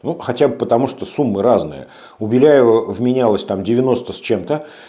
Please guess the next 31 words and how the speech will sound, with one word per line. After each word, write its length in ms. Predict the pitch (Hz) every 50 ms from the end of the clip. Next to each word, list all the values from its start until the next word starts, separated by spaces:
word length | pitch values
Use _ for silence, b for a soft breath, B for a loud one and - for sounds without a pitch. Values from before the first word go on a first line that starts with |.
| B B
миллионов 460 | 139 147 151 160 160 160 156 - -
рублей 460 | 156 151 151 151 156 160 156 151 147 -
ущерба 460 | 139 131 - - 156 143 131 135 135
бюджету, 480 | 120 135 127 113 123 147 143 - 131
у 60 | 120 120
Кучербаева 580 | - 110 - 113 107 101 120 135 151 160 151
это 180 | 135 - - 101
уже 140 | 101 107 113
два 260 | 107 104 107 120 123
миллиарда 540 | 120 127 131 131 139 123 107 - 90 85 78
рублей. 400 | 78 76 76 73 64 - - - _ _ _ _ _ _ _ _ B B B B B B
Ну, 160 | 98 117 117 -
а 100 | 117 110
ещё 240 | 110 110 - - 180
зарплаты 600 | 127 139 139 123 - 135 147 151 - - 110 92
министров, 640 | 98 98 104 113 113 104 - - 67 69 - - - _ _ _
которые 400 | - 98 - - 151 139 - -
Хабиров 540 | - - 92 87 - 123 - - - - -
упорно 560 | - 120 120 - - 135 139 143 131 117 104 95
выплачивал, 680 | 90 98 98 117 120 110 - - - 90 82 82 - B B B B B B B
э, 220 | - - 95 92 90 -
и 160 | 120 117 110
Беляеву, 560 | 101 110 113 107 113 110 104 101 87 90 90
и 40 | 87
Кучербаеву 600 | - 95 85 - 92 87 87 120 143 151 156 147 120
на 100 | 107 -
протяжении 560 | - - 104 - 101 - 110 123 131 120 104
всех 400 | - - 117 110 - 101 101 -
двух 360 | - 95 95 104 107 - 95
лет, 260 | 95 101 120 - - B B B B B B B B
э, 220 | 95 90 90 87